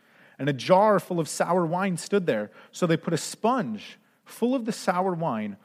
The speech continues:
on a hyssop branch, and they held it up to his mouth.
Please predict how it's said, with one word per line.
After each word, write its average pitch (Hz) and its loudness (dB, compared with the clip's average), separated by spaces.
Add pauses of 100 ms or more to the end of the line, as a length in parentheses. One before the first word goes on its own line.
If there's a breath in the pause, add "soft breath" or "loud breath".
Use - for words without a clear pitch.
(200 soft breath)
on 143 0
a 147 0
hyssop 214 -4
branch, 135 -10 (600)
and 127 -10
they 127 -2
held 170 -4
it 175 0
up 147 -4
to 151 -8
his 127 -8
mouth. 127 -10